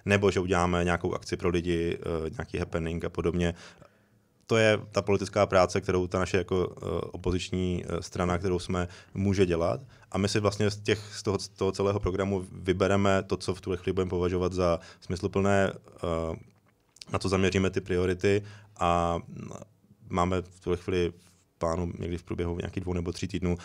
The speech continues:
právě mít takové jako větší strategické setkání, kde si to na-,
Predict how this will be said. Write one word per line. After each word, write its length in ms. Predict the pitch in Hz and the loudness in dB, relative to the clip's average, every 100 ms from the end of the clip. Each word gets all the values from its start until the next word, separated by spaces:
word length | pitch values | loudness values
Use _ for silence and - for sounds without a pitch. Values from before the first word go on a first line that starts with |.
| - | -4
právě 240 | 92 90 | 0 0
mít 120 | 87 | 0
takové 340 | 87 87 87 85 | -2 -2 0 0
jako 200 | 82 90 | 0 -4
větší 640 | 82 85 82 - 87 87 | -2 -4 -4 -2 -2 -2
strategické 600 | 82 - 85 85 87 - 90 | -2 -4 -4 -4 -4 -4 -4
setkání, 460 | - 87 82 85 | -2 0 0 0
kde 100 | 85 | -4
si 120 | - | -4
to 120 | 90 | -4
na-, 100 | 90 | -2